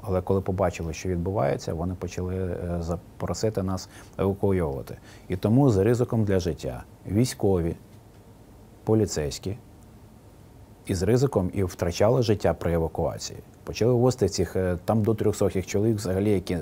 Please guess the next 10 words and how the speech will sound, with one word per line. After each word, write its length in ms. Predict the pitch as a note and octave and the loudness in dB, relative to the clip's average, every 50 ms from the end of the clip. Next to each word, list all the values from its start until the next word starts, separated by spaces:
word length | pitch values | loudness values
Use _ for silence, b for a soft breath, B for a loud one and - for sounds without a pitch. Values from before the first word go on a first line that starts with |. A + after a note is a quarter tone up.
| - - - | -4 -6 -4
відмовлялися 760 | F#2+ F#2+ F2 E2+ F#2+ F#2 E2+ F#2 F#2 F2 F2 E2+ - - D#2+ | -4 -2 -2 -2 -2 -2 0 2 2 2 0 0 -4 -4 -6
виїхати. 480 | D2+ D2 A1+ G#1 - - - - - - | -6 -6 -8 -10 -12 -14 -16 -16 -12 -8
До 180 | D#2+ E2+ F#2+ | -6 -4 -4
трьохсот. 520 | - - - G#2 - - C2+ - - - - B B B B B B B B - | -4 -4 -6 -6 -6 -6 -10 -10 -10 -12 -18 B B B B B B B B -2
Дітей 260 | G2+ G2 - B2 C3 | 0 4 6 6 8
ми 140 | C3+ B2+ G#2 | 8 6 6
вивезли 360 | G#2+ A2 A2+ A2 G#2 G#2 G2 | 6 6 6 4 4 4 2
задовго 520 | F#2 F#2+ F#2+ F#2 F2 F#2+ F#2+ F#2 E2 E2+ | 2 2 2 2 4 4 4 4 2 0
до 120 | E2 - - | -2 -4 -4
того. 260 | - - G1+ - - | -6 -6 -8 -8 -10